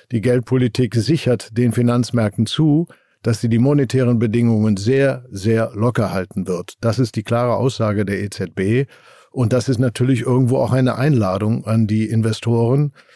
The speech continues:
weiter in die Risiken zu gehen. Sie müssen in die Risiken gehen, um überhaupt Rendite zu erzeugen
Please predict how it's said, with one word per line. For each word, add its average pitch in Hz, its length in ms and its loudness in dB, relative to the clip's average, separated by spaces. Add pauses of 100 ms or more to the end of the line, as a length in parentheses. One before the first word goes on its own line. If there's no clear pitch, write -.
(120)
weiter 113 420 0
in 135 140 2
die 135 80 4
Risiken 123 500 2
zu 135 140 -6
gehen. 139 260 0
Sie 101 140 -4
müssen 117 340 0
in 113 140 0
die 113 80 2
Risiken 110 500 0
gehen, 117 240 0
um 135 220 -4
überhaupt 127 420 0
Rendite 107 380 0
zu 110 140 -6
erzeugen 113 560 0